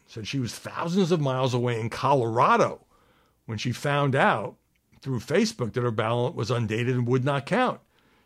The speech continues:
She made plans to get back to Pennsylvania to vote. "I am flying home tonight,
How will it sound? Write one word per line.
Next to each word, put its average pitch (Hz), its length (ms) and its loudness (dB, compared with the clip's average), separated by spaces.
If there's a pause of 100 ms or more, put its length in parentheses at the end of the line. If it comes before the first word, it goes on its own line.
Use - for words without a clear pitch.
She - 200 -6
made 123 220 0
plans 131 400 -4
to 135 80 -2
get 123 260 -2
back 139 180 -2
to 151 80 0
Pennsylvania 117 640 -2
to 123 60 -2
vote. 156 220 2
"I 98 100 -6
am 101 80 -6
flying 175 400 0
home 165 200 2
tonight, 143 540 -2